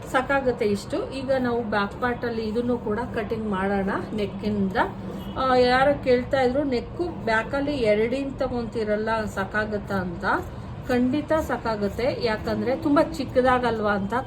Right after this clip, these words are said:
ಖಂಡಿತ ಚಿಕ್ಕದಾಗಲ್ಲ. ಯಾಕಂದ್ರೆ ನಾವಿಲ್ಲಿ ಡಾಟ್ ಹಿಡಿತೀವಲ್ಲ, ಅವಾಗ ಏನ್ ಈ ಪಾಯಿಂಟ್ ಅನ್ನ ಡಾಟ್ ಹಿಡಿತೀವಿ, ಇಲ್ಲಿ ಡಾಟ್ ಹಿಡಿದಾಗ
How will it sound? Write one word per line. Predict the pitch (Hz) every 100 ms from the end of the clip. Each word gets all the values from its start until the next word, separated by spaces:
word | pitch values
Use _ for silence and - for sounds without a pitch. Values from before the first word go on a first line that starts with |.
| -
ಖಂಡಿತ | 233 247 285 294 285
ಚಿಕ್ಕದಾಗಲ್ಲ. | 240 - 196 196 190 208 339 - - - - - - - - - - - - - - - - - - - - -
ಯಾಕಂದ್ರೆ | 233 240 269 233 202 262
ನಾವಿಲ್ಲಿ | 330 262 240 240
ಡಾಟ್ | 233 202 226 233 285
ಹಿಡಿತೀವಲ್ಲ, | 294 269 269 254 240 208 208 285
ಅವಾಗ | 277 220 214 262 370 - - 202 185
ಏನ್ | 233 247 302 330
ಈ | 254 247
ಪಾಯಿಂಟ್ | - 226 226 285 285
ಅನ್ನ | 277 269
ಡಾಟ್ | 202 196 220 262
ಹಿಡಿತೀವಿ, | 226 220 - 190 170 233 311 - - - - - - -
ಇಲ್ಲಿ | 254 285
ಡಾಟ್ | 208 214 240 320
ಹಿಡಿದಾಗ | 330 254 220 180